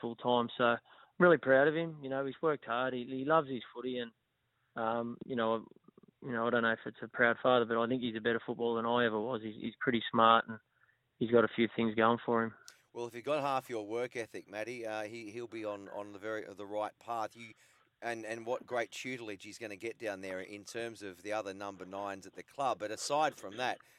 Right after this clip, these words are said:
Speaker 2: as you say, it is a family club, and,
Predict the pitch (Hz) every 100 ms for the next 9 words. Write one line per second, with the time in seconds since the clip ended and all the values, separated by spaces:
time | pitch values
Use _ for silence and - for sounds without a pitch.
0 | _ _ - 127 110 - 131 117 110 120
1 | 135 170 151 - 113 101 95 90 - 98
2 | 117 117